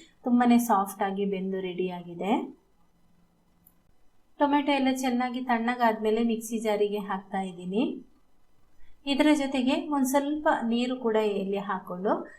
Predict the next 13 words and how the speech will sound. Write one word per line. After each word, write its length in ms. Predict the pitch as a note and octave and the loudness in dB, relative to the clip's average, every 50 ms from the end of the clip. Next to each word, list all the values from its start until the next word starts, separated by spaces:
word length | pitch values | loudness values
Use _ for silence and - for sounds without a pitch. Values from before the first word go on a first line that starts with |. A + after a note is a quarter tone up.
| - _ - - | -20 _ -6 0
ನಂತರ 360 | C4 C4+ C#4 C#4+ C#4+ C#4+ C4+ D4+ E4 - | 2 2 2 2 0 2 2 2 0 2
ಒಂಚೂರು 640 | B3 A#3+ A#3+ B3 B3 - - C#4+ D4 D4+ E4 E4 D#4 | 2 0 0 0 -2 -6 -4 -2 0 0 0 0 0
ಇಲ್ಲಿ 180 | C#4 A#3+ A#3+ | 2 2 2
ಬೆಲ್ಲ 280 | A#3 G#3 G#3 G#3 G#3 A3+ A#3+ | 4 4 4 4 4 2 2
ಹಾಕ್ತಾ 380 | A#3+ C4 A#3+ - - - G#3 | 2 2 0 0 0 -2 0
ಇದ್ದೀನಿ. 360 | G3 G3 F#3+ G3 F#3+ G3 G#3 G#3+ | 0 0 -2 -2 -2 -2 0 2
ರುಚಿ 300 | G#3+ A3 G#3+ G#3+ B3 B3 | 2 2 2 2 -4 -4
ಚೆನ್ನಾಗಿರುತ್ತೆ. 720 | A#3+ B3 A3 G#3 G#3+ A3 G#3+ G#3+ G#3+ F#3+ F3+ - G3+ A3 | -2 0 0 2 2 0 2 2 0 0 0 -2 0 0
ನಿಮ್ಗೆ 280 | B3+ B3 A3+ G#3+ A3+ G#3+ | 2 2 2 2 0 2
ಬೇಡ 300 | - G#3+ G#3 G#3+ A#3+ C#4 D4 | 4 4 4 6 4 4 4
ಅಂದ್ರೆ 240 | C#4+ C4+ C4 C4 C4+ | 2 2 0 -2 -2
ಸ್ಕಿಪ್ 320 | C4 - - A3+ G#3+ - | -4 -4 -4 -4 -4 -2
ಮಾಡ್ಕೋಬಹುದು, 640 | G#3+ G3+ F#3+ F#3+ - F#3+ F3 F3 F3 F3 E3+ F3 G3 | -2 -2 -4 -4 -4 -8 -8 -8 -8 -10 -4 0 0